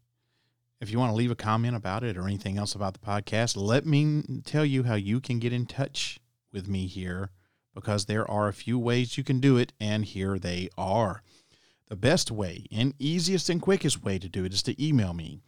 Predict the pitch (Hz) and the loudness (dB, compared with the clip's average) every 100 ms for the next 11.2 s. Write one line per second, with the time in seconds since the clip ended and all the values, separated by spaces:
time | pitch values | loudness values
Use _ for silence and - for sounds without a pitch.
0 | _ _ _ _ _ _ 110 98 117 127 | _ _ _ _ _ _ -6 0 4 4
1 | 117 107 117 143 92 - - 113 139 117 | 2 2 2 2 0 2 4 4 2 2
2 | 113 135 - 95 - - 110 127 117 95 | 2 0 -2 -8 -8 -4 -2 0 0 0
3 | 87 104 123 - 117 101 107 104 - - | -2 -2 -4 -4 -8 -2 0 0 -2 -6
4 | 104 110 127 92 - - - - 104 131 | 0 2 2 0 -2 -2 2 2 4 2
5 | 120 92 95 113 - 98 - - 110 107 | 2 0 -2 -2 -4 -8 -8 -4 -2 -2
6 | 95 90 101 107 95 87 - - 110 131 | -4 -4 -4 -4 -8 -10 -10 -4 0 0
7 | - - - - _ _ 139 160 139 147 | -4 -12 -20 -20 _ _ 6 8 6 4
8 | - _ _ 110 113 113 - 135 123 120 | -4 _ _ -4 0 2 2 2 2 0
9 | - _ _ _ _ - 135 139 123 127 | -6 _ _ _ _ 0 2 4 2 4
10 | 123 123 117 120 120 - 113 107 123 107 | 4 4 2 2 2 2 2 4 2 2
11 | 87 | -2